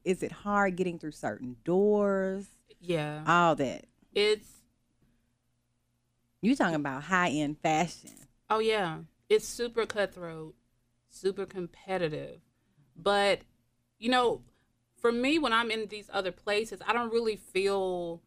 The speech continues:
Speaker 2: that competition from people.
Speaker 1: Mm-hmm.
Speaker 2: It's more of everybody's just trying to get better. We can
Speaker 1: Mm-hmm.
Speaker 2: collaborate. Um, it's hard to make a career out of being a makeup artist.
Speaker 1: Mm-hmm.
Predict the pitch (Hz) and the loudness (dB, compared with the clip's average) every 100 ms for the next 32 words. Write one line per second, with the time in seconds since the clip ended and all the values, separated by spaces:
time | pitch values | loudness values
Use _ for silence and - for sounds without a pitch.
0 | _ _ - 160 - 202 175 151 - 180 | _ _ -4 -4 -4 -6 -6 -12 -12 -12
1 | - 147 139 143 139 139 135 - 120 - | -12 -16 -20 -20 -20 -20 -20 -20 -20 -20
2 | 143 139 123 - 202 226 240 214 196 165 | -20 -20 -20 0 2 2 0 0 0 2
3 | 170 165 160 - 208 208 185 170 170 165 | 2 0 -2 0 2 4 2 2 -2 -6
4 | 180 165 151 151 160 - - 175 165 147 | -4 -2 -4 -10 -20 -18 -6 -2 -2 -2
5 | 139 131 - - _ _ _ - 180 170 | -6 -8 -14 -20 _ _ _ -4 0 0
6 | 160 156 165 175 180 175 170 165 160 - | 0 0 2 2 0 0 -2 -2 -6 -14
7 | _ _ _ _ - 170 165 156 139 139 | _ _ _ _ -2 0 2 0 -2 -6
8 | 139 - _ _ _ _ _ _ _ _ | -10 -18 _ _ _ _ _ _ _ _
9 | _ _ 196 220 - 180 202 208 208 190 | _ _ 2 2 0 0 2 2 2 -2
10 | - 196 170 165 175 170 175 - 151 147 | -8 -4 -2 -2 -4 -6 -8 -8 -8 -6
11 | 151 147 139 147 _ _ _ - 151 156 | -8 -10 -14 -20 _ _ _ -4 -4 -2
12 | 147 143 139 - - 139 - _ _ _ | -6 -8 -12 -16 -20 -20 -20 _ _ _
13 | _ 147 127 | _ -20 -20